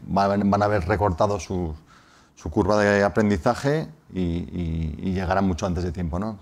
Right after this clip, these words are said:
Por parte del hidrógeno, como sabéis, lo que se está planteando es que, oye, un mayor suministro y una mayor transformación a hidrógeno verde, que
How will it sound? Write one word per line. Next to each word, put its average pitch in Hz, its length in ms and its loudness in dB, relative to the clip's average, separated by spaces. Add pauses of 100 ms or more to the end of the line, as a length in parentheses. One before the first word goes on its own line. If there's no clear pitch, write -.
Por 87 120 -10
parte 110 280 2
del 107 180 4
hidrógeno, 104 520 0 (380)
como 90 180 -4
sabéis, 95 320 2
lo 87 80 -2
que 80 80 -2
se - 80 -10
está - 160 -4
planteando 98 480 0
es 90 100 -4
que, 78 240 -8 (140)
oye, 87 180 -10 (400)
un 95 120 -2
mayor 98 200 2
suministro 104 460 2
y 95 40 0
una 95 100 0
mayor 101 400 0
transformación 98 640 0
a 90 100 0
hidrógeno 95 420 -2
verde, 147 380 2 (600)
que 98 340 0